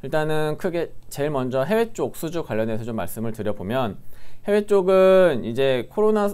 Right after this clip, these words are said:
바이러스로 인해서 환율이나 국제 유가 변동성이 이제 심해지면서 결국에는 해외 발주, 해외 플랜트의 발주 쪽에 좀 영향을 줄 가능성이 좀 있습니다. 근데 이제 그런 부분들은 사실 이제 과거와 다르게 최근에는 유가에 대한 민감도가 많이 낮아졌기 때문에,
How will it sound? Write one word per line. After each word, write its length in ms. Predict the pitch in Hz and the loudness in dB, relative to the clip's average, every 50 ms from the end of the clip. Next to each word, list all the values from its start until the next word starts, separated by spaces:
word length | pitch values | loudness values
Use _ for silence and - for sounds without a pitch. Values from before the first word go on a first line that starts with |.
| - - - | -4 -8 -4
바이러스로 460 | 156 143 139 147 147 147 - 156 147 | 0 0 0 0 0 -2 -2 -2 -2
인해서 240 | 127 131 127 139 127 | -2 -2 -2 -4 -4
환율이나 520 | - 202 185 202 202 190 170 135 117 107 | -2 -2 0 0 0 0 0 0 -2 -4
국제 300 | - 123 113 - - 170 | -4 -8 -10 -4 -2 -2
유가 200 | 151 131 - 135 | -2 0 -2 -2
변동성이 440 | - 127 113 110 113 113 117 110 104 | -2 0 -2 -2 -2 -2 -2 -4 -4
이제 60 | 104 | -4
심해지면서 840 | 101 - - 165 185 180 160 120 101 98 98 - 120 120 110 - - - - - - - - - | -6 -6 -6 -6 -4 -2 -2 -2 -2 -4 -4 -2 0 0 0 0 -2 -6 -8 -8 -8 -10 -10 -6
결국에는 680 | 127 127 139 151 151 147 147 147 143 143 143 131 120 - | -6 -4 -2 0 0 0 0 2 2 0 0 -2 -2 -4
해외 200 | 143 185 190 190 | -2 0 0 0
발주, 540 | - - 131 120 127 120 - - 107 82 - - - | 0 -2 -2 -2 -2 -2 -4 -4 -4 -6 -6 -6 -6
해외 240 | 175 175 190 190 185 | -2 0 0 0 0
플랜트의 460 | - 226 226 226 226 220 226 202 202 | 0 -2 -2 -2 -2 0 -2 -2 -2
발주 420 | - - 107 120 127 123 180 185 180 | -2 -2 -2 -4 -4 -4 -6 -6 -4
쪽에 200 | 185 180 165 160 | -4 -4 -4 -4
좀 140 | 160 139 | -4 -4
영향을 360 | 107 101 110 113 113 117 117 107 | -4 -4 -4 -4 -4 -4 -6 -4
줄 140 | 107 104 | -6 -6
가능성이 300 | - - 98 101 107 113 | -6 -6 -8 -8 -8 -8
좀 120 | 107 104 92 | -8 -8 -8
있습니다. 360 | - - - - - - - - - - - - - - - | -8 -8 -8 -8 -8 -8 -8 -8 -8 -8 -10 -10 -10 -10 -8
근데 100 | - 123 | -4 -2
이제 120 | 127 135 131 | -2 -2 -2
그런 200 | 131 139 135 135 | 0 -2 -2 -2
부분들은 840 | 127 123 110 127 143 139 139 139 135 139 143 139 143 143 139 127 120 | -2 -2 -2 -2 -2 0 0 2 2 4 4 4 4 4 2 2 0
사실 300 | 143 156 139 147 147 131 | -2 -6 -4 -4 -2 -2
이제 280 | 123 113 104 113 110 107 | -2 -2 -2 -2 -4 -4
과거와 460 | - - - 113 123 139 160 156 151 | -4 -2 0 0 2 4 4 4 4
다르게 280 | 143 131 113 117 110 117 | 4 2 0 0 0 -2
최근에는 680 | - - 190 185 196 185 160 127 117 127 127 107 - - - - - - - - - | -4 -4 -4 -2 -2 -2 -2 -4 -4 -4 -4 -6 -8 -10 -14 -14 -12 -10 -10 -10 -6
유가에 300 | - 120 123 - 185 170 | -6 -4 -2 0 0 2
대한 140 | 165 165 151 | 2 2 0
민감도가 400 | 123 120 117 127 127 127 127 120 | 0 -2 -2 -2 -2 -2 -2 -2
많이 140 | 113 113 110 | -2 -2 -2
낮아졌기 540 | 110 - 95 101 139 156 165 - - 120 - | -4 -4 -2 -2 0 0 0 -4 -6 -8 -8
때문에, 520 | 95 95 92 90 104 117 117 107 90 - | -6 -6 -4 -4 -4 -4 -4 -4 -6 -6